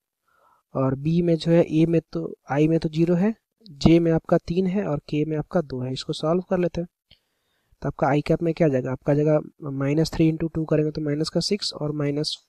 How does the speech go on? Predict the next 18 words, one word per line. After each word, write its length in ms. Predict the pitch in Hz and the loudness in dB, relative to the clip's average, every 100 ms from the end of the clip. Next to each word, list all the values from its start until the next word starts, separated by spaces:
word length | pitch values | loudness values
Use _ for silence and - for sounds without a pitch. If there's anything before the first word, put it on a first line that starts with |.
| - | -6
थ्री 180 | 160 151 | -2 0
into 160 | 156 156 | -2 -6
फ़ोर 220 | 160 156 | -4 -2
करेंगे 340 | - 156 151 | 0 -2 -2
तो 120 | 151 151 | -8 -6
ट्वेल्व 340 | 156 165 180 | 0 2 2
आ 40 | |
जाएगा। 260 | 175 170 185 - _ _ _ _ _ _ _ - | 0 -2 -4 -10 _ _ _ _ _ _ _ -4
माइनस 320 | 139 143 156 | 0 0 2
का 100 | - | 0
j 200 | 156 160 | 2 0
कैप, 180 | - 175 - - _ _ _ _ _ - | 0 -2 -4 -20 _ _ _ _ _ -10
इसको 260 | - 170 | -6 -4
इससे 180 | 160 170 | -2 -2
मल्टीप्लाई 480 | 160 156 160 156 151 | -2 -2 0 2 2
करेंगे 280 | 156 151 151 | 2 0 -2
तो 120 | 156 - | -4 -4
टू 160 | 208 | -4